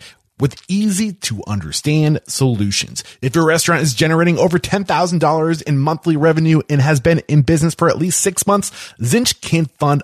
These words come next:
up to two hundred and fifty thousand dollars in less than two days. So much faster than the traditional lenders. To apply, just fill out a simple application form and provide a copy of your four most recent bank statements.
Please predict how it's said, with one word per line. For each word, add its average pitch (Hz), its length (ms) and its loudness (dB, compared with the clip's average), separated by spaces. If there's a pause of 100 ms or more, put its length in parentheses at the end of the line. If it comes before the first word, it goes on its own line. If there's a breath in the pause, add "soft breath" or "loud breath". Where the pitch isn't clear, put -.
up 135 280 -2
to 151 180 0
two - 340 2
hundred 147 480 -2
and 110 220 -6
fifty 247 340 -6
thousand 98 480 -2
dollars 147 420 2 (300 loud breath)
in 185 160 2
less 170 300 2
than 170 180 2
two 131 180 2
days. 101 380 -4 (200 loud breath)
So 233 320 2
much 151 200 0
faster 98 560 -6
than 117 380 -4
the 113 80 -4
traditional 104 560 -2
lenders. 131 400 -2 (260 loud breath)
To 262 140 -2
apply, 82 420 -4
just - 300 -2
fill 185 160 2
out 175 180 2
a 180 60 0
simple - 500 -2
application 151 640 -2
form 156 260 0
and 143 80 0
provide 135 380 0
a 131 60 -2
copy 156 420 -4
of - 140 -6
your 139 100 0
four 147 320 0
most 131 320 0
recent 151 500 -2
bank 147 220 0
statements. 151 420 0